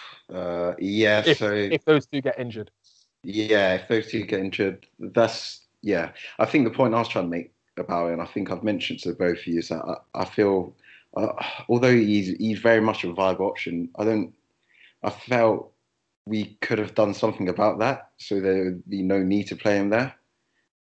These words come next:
Speaker 1: Um, I, I think we had a good,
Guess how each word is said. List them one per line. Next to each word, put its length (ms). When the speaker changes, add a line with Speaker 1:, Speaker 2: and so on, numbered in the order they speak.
Speaker 1:
Um, 560
I, 200
I 40
think 260
we 140
had 180
a 40
good, 340